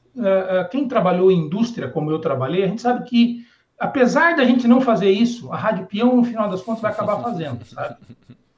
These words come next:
É, é, na prática, entendeu, Márcio? Então, a gente recomenda que o feedback seja pontual, seja dado direto pra pessoa, dizendo o seguinte: "O teu feedback foi, é, procedente e as ações foram tomadas."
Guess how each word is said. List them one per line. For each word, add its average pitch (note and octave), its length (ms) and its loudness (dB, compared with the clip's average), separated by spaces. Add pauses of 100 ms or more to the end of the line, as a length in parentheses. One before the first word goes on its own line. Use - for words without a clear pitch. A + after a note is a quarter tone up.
(340)
É, F3 580 0
é, F3+ 40 -4
na F#3+ 180 0
prática, F3 720 -2
entendeu, D3 520 0
Márcio? - 400 -8 (280)
Então, C4+ 320 4
a B3 40 6
gente B3 260 4
recomenda G3+ 560 0
que - 100 -8
o - 40 -10
feedback D#3 440 -4
seja B2+ 280 -10
pontual, G3+ 680 2
seja D3 280 -10
dado D3 320 -4
direto D#3 540 -4
pra G#3+ 120 -8
pessoa, G#3+ 640 -6 (240)
dizendo F3+ 260 0
o F#3 40 -4
seguinte: - 560 -8 (500)
"O D3+ 200 -6
teu B3 360 2
feedback - 760 -2 (320)
foi, E3 580 0 (460)
é, C#3+ 160 -8
procedente G#3+ 920 -4 (220)
e F3 80 0
as E3+ 120 2
ações E3 360 -2
foram E3 240 -4
tomadas." C3+ 460 -2